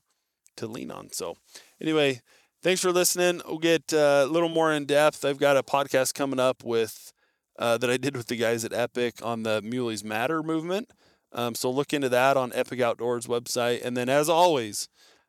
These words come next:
um, remember, Backpack Logistics has now launched the Trailblazer box. We have the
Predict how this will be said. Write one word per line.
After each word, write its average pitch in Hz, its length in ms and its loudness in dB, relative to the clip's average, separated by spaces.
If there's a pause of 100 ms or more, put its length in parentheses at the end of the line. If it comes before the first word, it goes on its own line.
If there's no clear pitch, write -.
(120)
um, 120 540 0 (280)
remember, 143 640 0 (800)
Backpack 175 960 0
Logistics 135 640 -2
has 127 180 -2
now 127 220 -2
launched 139 680 -2
the 120 80 -4
Trailblazer 113 640 -2
box. 90 440 -6 (360)
We 165 240 -4
have 135 420 2
the 165 320 -2